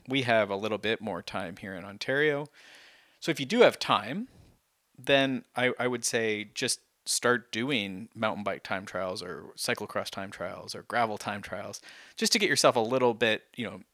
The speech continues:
I, I don't think you need as much <laughs> as you, you think you need to get into it. But I think so that you're practicing it, right? The standing start and the, you know, going hard.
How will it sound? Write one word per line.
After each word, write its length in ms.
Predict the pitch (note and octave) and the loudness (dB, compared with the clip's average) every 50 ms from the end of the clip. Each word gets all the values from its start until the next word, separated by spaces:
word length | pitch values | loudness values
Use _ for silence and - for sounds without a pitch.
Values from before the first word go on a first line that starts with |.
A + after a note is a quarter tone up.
| _ - - | _ -16 -8
I, 260 | A#2+ B2 C3 C3+ D#3+ | -4 -2 2 4 6
I 20 | F#3+ | 6
don't 160 | A#3 A#3+ A3 | 6 6 4
think 100 | G#3 E3+ | 2 0
you 100 | E3+ D3 | 2 0
need 420 | B2+ B2 C3 C3+ D3 D#3 C#3 A2+ | 0 0 0 -2 -2 -4 -4 -6
as 120 | A#2 A#2 - | -8 -6 0
much 240 | C3+ C3 A#2 - - | 0 2 4 4 4
<laughs> 160 | - - - | 2 4 4
as 140 | - - C#3+ | 6 6 6
you, 180 | B2+ A#2+ A#2 - | 6 2 -2 -2
you 120 | - A#2+ A#2 | -4 -6 -4
think 300 | - - D#3 D#3 C3 - | -2 0 0 0 0 0
you 80 | B2+ | -2
need 180 | A#2 A2+ A2 G2+ | -2 -2 -2 -2
to 60 | - A2 | -2 -2
get 160 | G#2 G#2 G#2+ | -2 -2 -2
into 280 | A#2+ C#3+ - - G2+ | -2 -2 -4 -4 -6
it. 160 | G2+ G2 - - - - - - - - - - | -6 -8 -8 -12 -16 -18 -16 -16 -18 -12 0 2
But 80 | C#3 | 4
I 60 | C#3 | 4
think 200 | C#3 F#3+ F3+ - | 4 4 2 2
so 140 | - - D#3 | 0 2 4
that 120 | C#3+ C3+ B2+ | 4 4 4
you're 120 | B2 A#2+ | 2 2
practicing 580 | - - B3+ C#4 C#4 - - - - G#2 F#2+ F#2 | 10 10 12 12 10 6 0 -4 -4 -4 -6 -8
it, 180 | F#2 F#2+ - | -8 -10 -8
right? 240 | - G#2 B2 E3 F3 - | -6 -2 -2 -2 -2 -2
The 80 | A2+ | -2
standing 420 | - - - G#2 G#2+ A2+ A#2+ A#2 A2 | -2 -2 0 -2 -2 -2 -2 -4 -4
start 480 | - - - A2 A2 A2+ A2+ A2+ G#2+ | -2 0 2 2 4 4 2 2 0
and 160 | G#2+ G2 F#2 E2 | -2 -4 -6 -8
the, 220 | F2 F2 D#2 G2+ | -10 -10 -10 -10
you 80 | - G#2 | -12 -14
know, 80 | F2 - | -14 -12
going 300 | - - A2 A#2 A2+ G#2 | -6 -4 -2 -2 -2 -4
hard. 400 | G2 A2 G#2+ G#2+ G#2+ G#2+ G#2+ | -2 -2 -2 0 -2 -2 -4